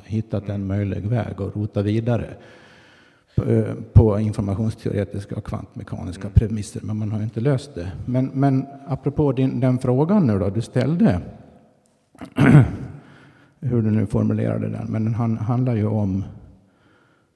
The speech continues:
Speaker 1: vad, vad ska man säga, är, är det inte bara subjektiv inbildning,
Speaker 2: Ja,
Speaker 1: liksom?
Speaker 2: just
Speaker 1: Ja.
Speaker 2: det. Mm.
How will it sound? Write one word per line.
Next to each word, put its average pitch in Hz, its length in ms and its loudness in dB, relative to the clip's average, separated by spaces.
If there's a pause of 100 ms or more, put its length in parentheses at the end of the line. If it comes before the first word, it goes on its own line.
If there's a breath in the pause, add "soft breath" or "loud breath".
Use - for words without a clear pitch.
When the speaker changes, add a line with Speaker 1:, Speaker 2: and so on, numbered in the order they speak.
(100)
Speaker 1:
vad, 107 240 -2
vad 104 180 0
ska - 140 -4
man 104 160 -2
säga, 107 480 -2 (1160 loud breath)
är, 123 180 -4
är 127 220 -2
det 110 80 -2
inte 113 140 0
bara 113 220 0
subjektiv 104 720 -6 (200)
inbildning, 113 720 0
Speaker 2:
Ja, 110 220 -6
Speaker 1:
liksom? 120 240 -12
Speaker 2:
just 107 120 -2
Speaker 1:
Ja. 110 60 2 (380 loud breath)
Speaker 2:
det. 101 60 -12
Mm. 104 140 -12